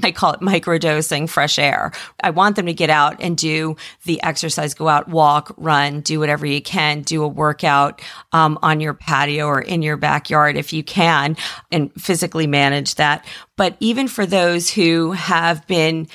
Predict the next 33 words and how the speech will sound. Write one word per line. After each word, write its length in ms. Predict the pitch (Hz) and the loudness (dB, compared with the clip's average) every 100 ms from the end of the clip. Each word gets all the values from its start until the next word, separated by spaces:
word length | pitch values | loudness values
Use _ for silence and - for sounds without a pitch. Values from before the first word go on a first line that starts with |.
| - - | -20 -20
you 120 | _ 254 | _ 0
know, 140 | 240 | 2
who 60 | 262 | 4
are 100 | 226 | 4
not 300 | 233 233 226 | 4 2 2
normal 320 | 214 202 190 | 2 2 2
exercisers, 920 | 196 - 226 220 220 220 220 233 220 | 0 -2 -2 2 2 2 2 0 2
right? 300 | 190 196 190 | 2 2 2
You 100 | 196 | 2
know, 140 | 175 | 2
we're 140 | 175 180 | 2 2
not 160 | 190 | 0
gonna 160 | 202 202 | 0 -2
change 480 | 175 208 170 165 - | 0 0 0 -2 -2
who 120 | 190 | -4
people 400 | 175 185 175 170 | -4 -8 -2 2
are 220 | 156 156 | 4 4
right 260 | 160 185 185 | 4 0 0
now, 220 | 190 180 | 2 2
although 160 | 180 156 | 2 0
we'd 220 | 165 156 | -2 0
love 180 | 160 160 | 0 0
for 100 | 151 | -2
them 200 | 160 160 | -2 -2
to 140 | - | -4
be 140 | 160 | 0
out 220 | 160 156 - | 2 2 2
walking 440 | 151 156 165 165 | 2 2 2 -2
every 200 | 160 170 | 0 -2
day 180 | 170 165 | 0 0
and 120 | 165 | 2
getting 260 | 156 151 170 | 0 2 0
that. 280 | 185 190 | 0 0